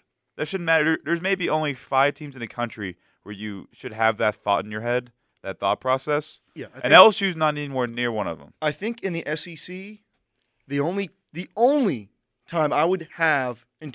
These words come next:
Speaker 2: another player's rest in my head is if we're playing, we're playing in Knoxville against Dalton Connect.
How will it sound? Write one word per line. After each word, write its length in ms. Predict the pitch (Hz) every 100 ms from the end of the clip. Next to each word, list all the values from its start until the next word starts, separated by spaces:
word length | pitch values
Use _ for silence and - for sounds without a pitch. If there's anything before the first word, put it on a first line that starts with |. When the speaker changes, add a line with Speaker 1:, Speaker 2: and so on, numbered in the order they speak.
| -
Speaker 2:
another 400 | 147 139 165 180
player's 480 | - 175 160 143 117
rest 500 | 120 131 170 - _ _ _ _ _
in 140 | 160 156
my 160 | 147
head 240 | 139 147 151
is 100 | 127
if 100 | 135
we're 100 | 147
playing, 360 | - 147 139
we're 100 | - 147
playing 240 | 175 151
in 140 | 175 180
Knoxville 380 | 160 151 -
against 200 | 139 131
Dalton 220 | 135 127 120
Connect. 220 | 113